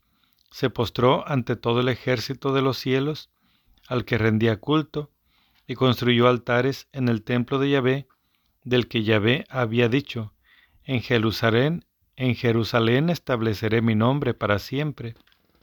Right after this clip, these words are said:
Construyó altares a todo el ejército de los cielos,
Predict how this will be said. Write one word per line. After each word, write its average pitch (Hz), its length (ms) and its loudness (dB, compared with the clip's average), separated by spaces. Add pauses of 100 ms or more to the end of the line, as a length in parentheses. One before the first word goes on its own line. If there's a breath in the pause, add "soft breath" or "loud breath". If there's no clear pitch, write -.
(1600 loud breath)
Construyó 131 520 2
altares 139 460 -2
a 120 60 -2
todo 120 260 -2
el 123 80 0
ejército 123 580 -2
de 104 100 0
los 101 160 0
cielos, 131 560 -2